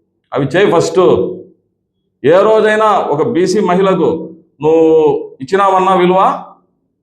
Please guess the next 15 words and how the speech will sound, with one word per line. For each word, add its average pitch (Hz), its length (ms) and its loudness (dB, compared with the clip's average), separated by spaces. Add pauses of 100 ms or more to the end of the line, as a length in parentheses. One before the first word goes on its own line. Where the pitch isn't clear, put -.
(800)
ఈరోజు 190 220 4 (100)
మా 139 40 2 (140)
బీసీ 180 260 2 (100)
మహిళ 180 280 2
అని 180 180 0
మాట్లాడుతాండవే, 143 760 0 (1200)
నువ్వు 143 220 2
ఏ 165 120 4
రోజైనా 180 400 2 (800)
బీసీ 160 280 0 (100)
మహిళకు 143 380 2 (280)
ఒక 117 80 -10 (100)
చైర్మన్గా 165 560 2
విలువ 131 280 -2
ఇచ్చినావా? 104 500 -4